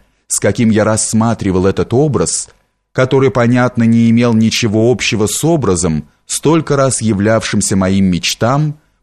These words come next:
под тем же именем герцогини Германской. Ибо он не был, подобно другим образом, произвольно создан моей фантазией, но впервые предстал моим глазам лишь несколько мгновений тому назад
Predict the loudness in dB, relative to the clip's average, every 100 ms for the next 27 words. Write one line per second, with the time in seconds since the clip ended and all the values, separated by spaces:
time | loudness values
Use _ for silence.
0 | -4 -2 -2 -2 0 2 2 2 2 2
1 | 2 0 -2 _ -4 -2 -2 -2 0 2
2 | 2 2 0 0 0 0 -2 -6 -8 -10
3 | -12 _ _ _ _ _ _ _ _ _
4 | 0 2 4 2 2 2 2 0 0 0
5 | 0 0 0 0 0 0 0 0 0 0
6 | 0 0 0 -2 0 -4 -6 -12 _ -4
7 | 0 0 0 0 2 2 0 0 0 0
8 | 0 0 0 0 -2 -2 -2 -2 -2 -2
9 | -2 -6 -8 -12 _ _ _ _ _ -2
10 | 0 0 0 0 2 0 0 -2 -2 0
11 | 0 2 2 2 2 2 0 0 0 0
12 | -2 -6 _ _ -2 0 0 0 0 0
13 | -2 -2 0 0 2 2 2 2 0 0
14 | 0 0 -2 -2 -2 -2 -6